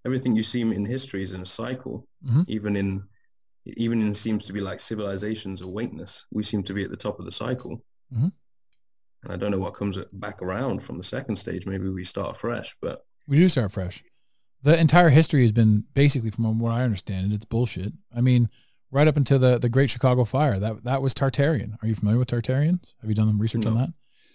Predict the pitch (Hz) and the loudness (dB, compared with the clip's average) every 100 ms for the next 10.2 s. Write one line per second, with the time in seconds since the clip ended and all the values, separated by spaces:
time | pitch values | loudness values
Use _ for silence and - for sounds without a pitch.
0 | _ - 175 175 185 190 185 151 147 131 | _ -2 2 2 2 2 2 2 0 -2
1 | 127 - 156 139 131 123 123 110 110 120 | -2 2 4 6 4 4 2 2 2 2
2 | 107 - 101 87 - - _ _ _ _ | 0 -2 -4 -6 -14 -20 _ _ _ _
3 | _ _ _ _ _ _ 120 - 98 120 | _ _ _ _ _ _ -18 -14 -14 -14
4 | _ 117 110 110 107 - 131 127 131 135 | _ -6 -4 -4 -6 -6 -6 -4 -2 -2
5 | 131 131 123 117 120 113 120 123 143 165 | 0 0 0 0 0 0 0 0 -2 -2
6 | _ _ _ _ _ _ _ _ _ _ | _ _ _ _ _ _ _ _ _ _
7 | _ _ _ _ 110 - 107 101 104 101 | _ _ _ _ -4 -2 -2 0 -2 -4
8 | 101 117 - 92 95 - 60 57 - - | -4 -6 -6 -8 -10 -10 -8 -10 -12 -20
9 | _ _ _ 156 - - 120 104 107 - | _ _ _ -10 -6 -2 -2 -4 -10 -14
10 | - _ | -20 _